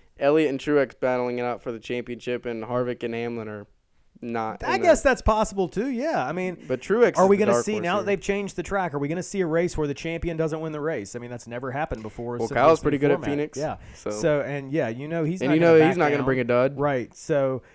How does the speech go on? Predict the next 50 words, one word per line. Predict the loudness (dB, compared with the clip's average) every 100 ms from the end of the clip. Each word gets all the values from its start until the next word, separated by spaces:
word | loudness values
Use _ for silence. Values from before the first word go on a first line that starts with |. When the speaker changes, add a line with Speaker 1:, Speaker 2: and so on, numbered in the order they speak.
| _ -10
Speaker 2:
you | -6
know, | -4 -4
that | 0 0
would | 0
be | -2 -4
interesting | -4 -6 -8 -8 -8
if | -8 -6
the, | -6 -4
you | -8 -8
know, | -8
we've | -8 -8
just | -10 -8
not | -6 -4
had | -4 -4
that. | -6 -6
It's, | -10 -14 -14
you | -12
know, | -8
they've | -8 -8
brought | -10 -8 -6 -8
their | -10 -6
best | -4 -6 -8
stuff, | -6 -4 -4 -8
and |
they're | -10 -4
always | -2 -2 -2 -6
seem | -10
to | -6
be | -6
<laughs> |
one, | -6 -10 -8
two, | -8
three, | -6 -6 -6
four. | -4 -4 -6 -10 -14
Speaker 1:
Yeah. | -12 -12 -8
Speaker 2:
Uh, | -6
I | -4
mean, | -6 -4
the | -2
only | 0
time | 0 0 0
really | 0 0
we've | 0 0
had | 0
a | 0 -2 -8 _
Chase | -4 -4 -4 -10 -14 -18 _
Final | -6 -4 -4
Four | -4 -4 -4
driver | -4 -6 -6 -8
wreck, | -10 -8 -6 -6 -8